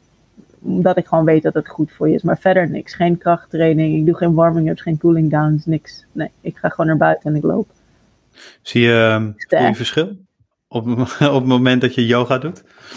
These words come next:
Speaker 2: Zie je
Speaker 1: Eh.
Speaker 2: verschil? Of voel je verschil?
Speaker 1: Niet tijdens het lopen, wel tijdens de yoga. Kijk, als ik het een paar keer doe, dan, ja, tuurlijk,
Speaker 2: Mm, ja.
Speaker 1: flexibeler. Maar ik ben een soort boerin. Ja, ik loop gewoon of ik loop niet. Het is niet dat ik voel dat ik, "Oh, nu loop ik echt super lekker soepel" of zo.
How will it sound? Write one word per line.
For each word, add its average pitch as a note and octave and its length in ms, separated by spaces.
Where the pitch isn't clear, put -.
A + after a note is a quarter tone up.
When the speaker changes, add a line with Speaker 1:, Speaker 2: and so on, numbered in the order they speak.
Speaker 2:
Zie - 160
je D#3+ 60
Speaker 1:
Eh. F3+ 60
Speaker 2:
verschil? F3 420
Of - 160
voel D3 160
je D3+ 120
verschil? D3+ 520
Speaker 1:
Niet C#4 280
tijdens A#3 300
het G3+ 100
lopen, F#3 420
wel E3+ 200
tijdens E3 280
de E3 80
yoga. E3+ 300
Kijk, D#3+ 260
als F3 80
ik E3+ 80
het F3 100
een - 60
paar E3+ 180
keer F3 160
doe, F#3+ 140
dan, D#3+ 300
ja, D3+ 300
tuurlijk, - 280
Speaker 2:
Mm, F2 80
ja. - 240
Speaker 1:
flexibeler. D#3 640
Maar - 180
ik F3 140
ben F3 180
een F3 80
soort D3 280
boerin. D#3 480
Ja, D#3+ 220
ik D#3 140
loop E3+ 340
gewoon G#3+ 460
of F#3+ 140
ik F3 80
loop E3+ 240
niet. F#3+ 260
Het - 160
is F3 80
niet F#3 180
dat F#3+ 140
ik E3 120
voel G3 260
dat F3 140
ik, - 80
"Oh, G3+ 260
nu F#3 140
loop G3 180
ik F#3+ 80
echt - 140
super B3+ 520
lekker F3+ 260
soepel" A#3 500
of D#3 160
zo. - 340